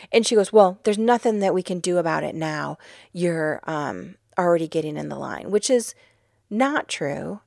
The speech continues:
I mean, in fact, we could have easily just exited <laughs> and got back in. It, it was so bizarre. It was such a bizarre response. And we had told her,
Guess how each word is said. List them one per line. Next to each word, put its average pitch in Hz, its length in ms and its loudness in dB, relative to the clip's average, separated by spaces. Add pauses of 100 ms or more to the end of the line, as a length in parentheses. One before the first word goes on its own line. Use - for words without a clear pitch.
I 208 80 2
mean, 226 280 0
in 226 120 0
fact, 254 640 -6 (520)
we 233 200 0
could - 180 -4
have 208 220 2
easily 226 520 -2
just 185 240 -8 (320)
exited 311 760 2 (220)
<laughs> - 260 -8
and 214 220 4
got 185 300 2
back 202 300 -2
in. 226 360 -2 (680)
It, 254 240 0
it 269 120 4
was 269 140 0
so 320 300 2
bizarre. 226 640 -2
It 247 80 4
was 240 160 0
such - 460 -4
a 339 40 -2
bizarre 226 440 -4
response. 165 680 -8 (760)
And 339 260 4
we 294 120 -2
had 254 140 -4
told 220 360 -2
her, 226 300 -4